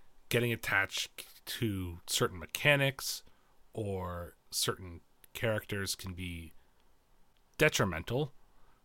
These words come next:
to your process if you're trying to pinhole an idea that may not work with the rest of your project, and you're just kinda mashing the pieces together.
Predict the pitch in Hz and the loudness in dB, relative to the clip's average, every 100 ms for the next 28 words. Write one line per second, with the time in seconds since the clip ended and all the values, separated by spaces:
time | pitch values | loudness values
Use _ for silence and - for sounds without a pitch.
0 | - - - - _ - - 101 95 92 | -20 -20 -20 -20 _ -4 -2 0 -2 -4
1 | 87 - 101 95 95 - 104 98 95 117 | -4 2 2 2 0 -2 -4 -4 -2 0
2 | 101 98 - - 90 85 85 - _ - | 2 0 -2 -4 -2 -4 -6 -14 _ -20
3 | - - 131 131 - 117 110 92 95 92 | -12 2 12 12 12 8 6 4 0 2
4 | 92 87 85 92 98 95 90 82 87 87 | 0 2 -2 0 0 2 0 -2 -2 -2
5 | - - 85 82 - 82 - 82 80 101 | -2 -4 -2 -4 -4 -8 -4 -4 -2 -4
6 | 135 - - - - - 101 90 92 - | -6 -8 -20 -20 -16 -6 -4 -2 -4 -2
7 | 117 92 90 85 85 - 85 78 - 85 | 0 0 0 2 2 2 -2 -6 -6 -6
8 | - 78 - 80 78 73 71 | -6 -6 -6 -6 -10 -8 -10